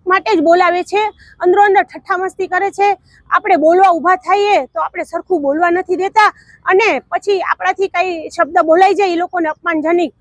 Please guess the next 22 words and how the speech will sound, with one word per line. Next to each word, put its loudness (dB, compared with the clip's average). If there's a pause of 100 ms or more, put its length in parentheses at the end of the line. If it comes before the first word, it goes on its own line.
(320)
તો 4
બોર્ડ 0
વોકઆઉટ 0
કરીને -6
વયા 2
જાય -2
છે. 0 (480)
એટલા 0
માટે 0
અમારે 2
આ 0
ટાઈપનો -2
કાર્યક્રમ -2
બારે 2
દેવો 2
પડે 0
છે -2 (540)
કે 0
દોઢ 0
દોઢ 0
કરોડ 2
રૂપિયા 0